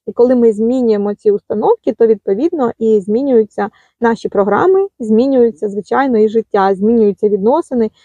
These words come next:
і це сто відсотків. І якщо ви мені скажете, що люди не змінюються, от зараз, хвилиночку, якщо ви мені скажете, що люди не змінюються, я вам скажу: «Ні,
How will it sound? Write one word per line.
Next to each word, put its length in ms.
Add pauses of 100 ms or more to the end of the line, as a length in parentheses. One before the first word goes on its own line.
(160)
і 100
це 160
сто 160
відсотків. 560
І 40
якщо 340
ви 100
мені 240
скажете, 680
що 200
люди 280
не 140
змінюються, 600
от 120
зараз, 280
хвилиночку, 580 (560)
якщо 420
ви 100
мені 240
скажете, 540
що 180
люди 240
не 140
змінюються, 540
я 240
вам 100
скажу: 280
«Ні, 380